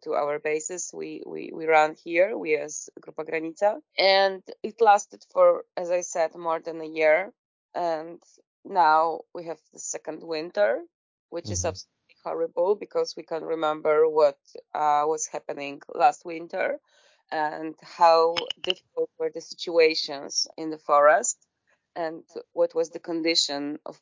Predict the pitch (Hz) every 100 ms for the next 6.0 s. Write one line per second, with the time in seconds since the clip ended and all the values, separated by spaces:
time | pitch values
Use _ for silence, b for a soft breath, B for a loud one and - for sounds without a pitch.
0 | - 160 - 123 98 - 151 147 151 135
1 | 120 69 - - - 156 156 165 170 175
2 | 180 165 156 - 165 156 156 160 156 _
3 | - - - 170 160 170 175 196 277 339
4 | _ _ _ - 160 170 170 175 - 170
5 | - 160 151 - - 143 143 - - -